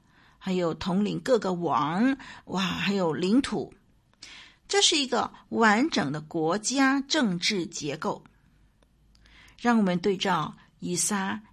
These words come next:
给以扫的预言。以撒说：“你必倚靠刀剑度日，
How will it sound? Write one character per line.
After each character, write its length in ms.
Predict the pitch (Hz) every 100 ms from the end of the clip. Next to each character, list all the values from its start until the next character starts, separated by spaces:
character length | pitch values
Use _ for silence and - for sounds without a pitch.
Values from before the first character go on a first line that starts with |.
| _
给 160 | 190 165
以 160 | 160
扫 280 | 185 190 143
的 120 | 160
预 220 | 170 190
言。 460 | 175 151 131 156 180 - - - _ _ _ - _ -
以 100 | 175
撒 220 | 202 196
说 460 | 214 214 208 202 208 - -
：“你 260 | 208 208 202
必 260 | 202 277 226
倚 400 | 185 180 156 151
靠 440 | - 240 196 - -
刀 320 | 254 247 254
剑 380 | 254 269 208 175
度 280 | 175 262 180
日， 360 | 185 240 170